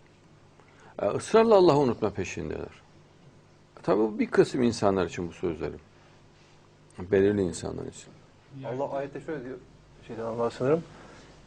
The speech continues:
Speaker 2: "Günahlarından dolayı Allah onları azap edecek olsaydı yeryüzünde kimse kalmazdı." diyor şu an.
Speaker 1: Tabii ki. İşte bu ayet ona işaret ediyor. Yani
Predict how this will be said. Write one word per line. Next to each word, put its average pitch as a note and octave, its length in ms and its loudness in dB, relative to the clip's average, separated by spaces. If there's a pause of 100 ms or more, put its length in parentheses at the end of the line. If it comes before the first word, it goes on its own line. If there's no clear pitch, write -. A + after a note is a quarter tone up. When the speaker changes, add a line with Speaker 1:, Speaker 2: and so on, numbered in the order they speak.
Speaker 2:
"Günahlarından D3+ 600 8
dolayı E3 280 10
Allah D3 180 8
onları D#3+ 240 8
azap D3+ 320 8
edecek D#3 240 6
olsaydı E3+ 320 4
yeryüzünde D3 400 8
kimse - 260 -2
kalmazdı." A#2+ 520 4 (220)
diyor F#2 120 -16 (160)
şu - 40 -20
an. - 220 -20 (540)
Speaker 1:
Tabii D3+ 260 4
ki. - 180 -8 (320)
İşte A2+ 240 2
bu - 200 4
ayet C#3+ 220 4 (200)
ona C3 180 2
işaret F2 320 -4
ediyor. D2 320 -6 (1000)
Yani G#2 240 4